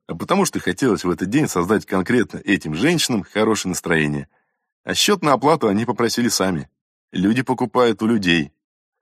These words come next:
Те, кто со мной работал, помнят, что у меня даже один из критериев приема на работу продаванов был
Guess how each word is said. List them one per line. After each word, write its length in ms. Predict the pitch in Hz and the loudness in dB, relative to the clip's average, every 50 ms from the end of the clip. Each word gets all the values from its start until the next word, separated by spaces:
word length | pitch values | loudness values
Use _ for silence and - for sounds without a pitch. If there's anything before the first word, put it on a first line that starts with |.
| _ _ _ _ _ _ _ _ _ - | _ _ _ _ _ _ _ _ _ -4
Те, 140 | 120 120 110 | -4 -2 -2
кто 120 | - 104 | -2 -2
со 140 | - - 92 | -2 0 0
мной 180 | 92 95 92 | 2 2 2
работал, 540 | 82 85 82 90 113 131 127 - 82 67 - _ _ | 2 2 2 2 2 2 2 2 0 -2 -4 _ _
помнят, 280 | - 104 110 98 85 76 | -2 0 2 2 0 -2
что 220 | - - 92 87 | -4 -4 -2 -2
у 80 | 87 87 | 0 0
меня 280 | 87 92 104 120 113 | 0 2 2 0 0
даже 320 | 92 85 90 87 87 90 - - | 0 0 0 0 0 -2 -2 -2
один 320 | 87 87 87 101 107 101 | -4 -4 0 0 0 0
из 80 | 87 - | 0 0
критериев 540 | - 92 87 - - 101 92 87 82 - | -2 -2 -2 0 0 0 2 0 0 -2
приема 380 | - - 87 90 98 95 85 82 | -2 -2 0 2 2 2 2 0
на 120 | 80 78 | 0 0
работу 340 | 76 78 80 110 127 - - | 0 0 2 2 0 0 -2
продаванов 640 | 73 78 76 78 82 80 85 113 131 120 95 - - | -2 -2 0 2 2 4 4 4 2 2 0 -4 -6
был 360 | - 160 - 113 117 113 - | -6 -2 0 2 2 0 -2